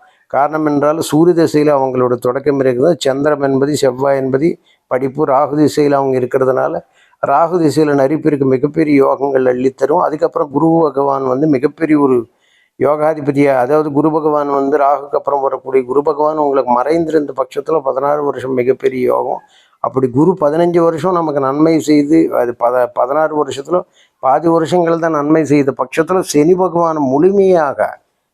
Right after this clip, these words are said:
உங்களுக்கு வந்து எந்த இடத்துல இருந்த போதிலும் மிகப்பெரிய ராஜயோகத்தை அள்ளி தருவான்.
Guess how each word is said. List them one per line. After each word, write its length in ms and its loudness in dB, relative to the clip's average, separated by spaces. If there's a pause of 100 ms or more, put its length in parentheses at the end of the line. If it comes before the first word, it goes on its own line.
(180)
உங்களுக்கு 360 0
வந்து 340 2
எந்த 340 2 (400)
இடத்துல 360 -2
இருந்த 320 2
போதிலும் 400 0
மிகப்பெரிய 640 0
ராஜயோகத்தை 760 0
அள்ளி 200 -4
தருவான். 460 -2